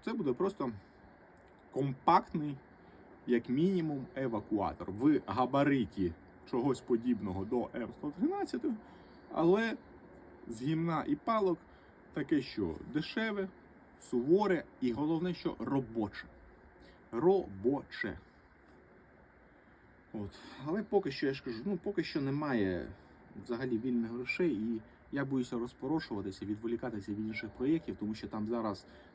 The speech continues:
теж там сто, двісті, триста тисяч, там сто, двісті, триста тисяч. Я, я просто це все вже,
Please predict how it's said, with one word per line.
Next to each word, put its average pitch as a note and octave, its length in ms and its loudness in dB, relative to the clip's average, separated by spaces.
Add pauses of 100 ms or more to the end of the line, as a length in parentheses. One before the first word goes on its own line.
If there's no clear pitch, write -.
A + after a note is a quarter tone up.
теж G#2+ 220 0
там E2 280 -10
сто, D#3 280 0
двісті, A2+ 440 -2
триста G2 380 -4
тисяч, F2+ 300 -8
там F2+ 140 -14
сто, E3+ 260 0
двісті, A#2 380 -2
триста G2+ 400 -6
тисяч. - 360 -14
Я, E2 240 -8 (580)
я - 100 -14
просто - 280 -10
це G#2 80 -4
все F#2+ 180 -6
вже, F2+ 180 -6